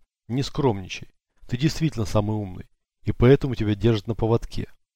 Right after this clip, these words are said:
Я слышал, ты пытался убежать". "Было дело", признался Эмансер. Ему было крайне неприятно вспоминать об унижении, которое он испытал.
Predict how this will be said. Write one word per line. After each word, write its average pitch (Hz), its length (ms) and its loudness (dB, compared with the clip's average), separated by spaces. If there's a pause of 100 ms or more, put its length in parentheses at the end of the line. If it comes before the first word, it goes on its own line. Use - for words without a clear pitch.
(420)
Я 107 160 4
слышал, 147 420 0
ты - 140 -2
пытался 113 420 0
убежать". 123 540 -4 (560)
"Было 123 420 6
дело", 117 380 2 (100)
признался 98 580 -2
Эмансер. 107 560 -4 (440)
Ему 139 220 0
было 147 180 6
крайне 135 360 4
неприятно 131 460 4
вспоминать 104 420 -2
об 101 140 -2
унижении, 110 460 -2
которое 98 300 -4
он 95 120 -6
испытал. - 560 -8